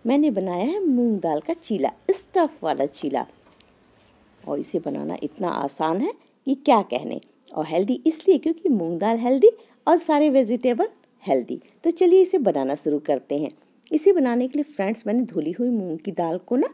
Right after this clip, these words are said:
तीन घंटे के लिए सोक कर दिया था अच्छे से धो के। ये देखिए, तीन घंटे में बहुत ही अच्छे से ये सोक हो गया है। और उसके बाद फिर मैंने इसे दोबारा भी धो लिया है,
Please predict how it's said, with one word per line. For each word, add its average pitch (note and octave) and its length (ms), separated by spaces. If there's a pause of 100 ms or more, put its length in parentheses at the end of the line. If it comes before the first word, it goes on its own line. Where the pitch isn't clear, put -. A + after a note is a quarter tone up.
(460)
तीन E4 220
घंटे F#3 240
के A3 100
लिए C4+ 120
सोक - 300
कर D3+ 160
दिया D3 220
था - 260
अच्छे - 260
से C#4 180
धो C#3+ 420
के। A#2 140 (440)
ये F#3+ 140
देखिए, D3+ 300
तीन D#4+ 280
घंटे G#3+ 300
में D4+ 140
बहुत F3 360
ही - 160
अच्छे - 260
से D#3+ 160
ये A#3 200 (440)
सोक - 340
हो C3+ 140
गया B2 240
है। C3+ 200 (340)
और E4+ 100
उसके G4 240
बाद A3+ 220
फिर F4+ 220
मैंने A3+ 180
इसे A3 180
दोबारा D#3+ 420
भी F3 100
धो D#3+ 240
लिया D#3 220
है, D#4+ 100